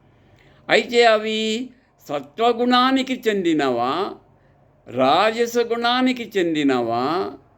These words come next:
రజోగుణానికి చెందినవా అని, తమో గుణానికి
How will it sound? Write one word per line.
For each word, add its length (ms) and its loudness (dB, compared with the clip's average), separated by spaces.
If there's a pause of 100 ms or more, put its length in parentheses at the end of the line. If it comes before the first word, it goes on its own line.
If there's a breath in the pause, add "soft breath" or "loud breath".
(400 soft breath)
రజోగుణానికి 1300 2
చెందినవా 960 -2 (720 soft breath)
అని, 500 2
తమో 500 0
గుణానికి 520 0